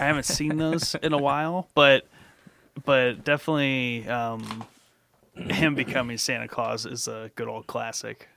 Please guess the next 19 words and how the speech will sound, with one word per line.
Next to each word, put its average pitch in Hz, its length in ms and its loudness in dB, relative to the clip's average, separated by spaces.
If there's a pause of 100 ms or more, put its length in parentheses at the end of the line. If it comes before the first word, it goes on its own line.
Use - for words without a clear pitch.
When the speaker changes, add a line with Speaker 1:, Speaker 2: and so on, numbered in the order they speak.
(640)
Speaker 2:
Yeah. 95 200 -8 (1040)
The 113 360 -6
Santa - 420 -10
Claus. 98 640 -4 (500)
Um, 95 440 -12 (440)
I - 60 -14
can't 135 180 -4
believe 120 240 -2
I 104 40 0
forgot 101 320 -6
to - 80 -20
talk 101 220 -6
about 95 240 -10
that 95 240 -6 (140)
on 104 160 -12
our 98 260 -10 (340)
first, - 480 -8
you 98 80 -14
know 98 260 -10